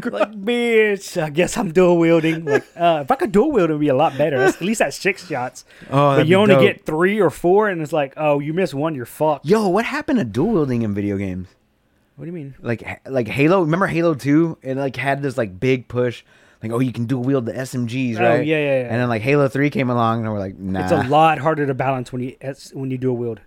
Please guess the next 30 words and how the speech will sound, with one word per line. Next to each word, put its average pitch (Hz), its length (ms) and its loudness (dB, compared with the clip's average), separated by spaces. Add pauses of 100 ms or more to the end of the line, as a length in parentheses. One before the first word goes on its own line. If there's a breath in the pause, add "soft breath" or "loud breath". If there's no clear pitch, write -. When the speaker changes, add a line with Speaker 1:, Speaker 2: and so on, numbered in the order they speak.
Speaker 2:
Nah, 104 460 -2
they're 101 100 0
like, 95 140 -2
"Nah, 95 260 0
we're 104 80 0
not 117 80 0
gonna 98 120 -6
do 101 120 -6
that 95 140 -6
now." 95 80 -12
So, 120 160 -8
like, 110 180 -2
no 135 160 2
more 160 180 2
Halo 147 280 2
games 123 240 -2
have 120 160 -2
dual 123 180 -2
wielding 120 280 -2
Speaker 1:
Yeah, 110 40 -4
Speaker 2:
anymore. 131 320 -6
Speaker 1:
no, 143 200 -10
it's, 135 180 -14
it's, - 260 -18
it's 143 420 -14
too - 140 -12
hard 208 160 -2
to 240 60 -6
balance, 262 340 -8
dude. 226 280 -10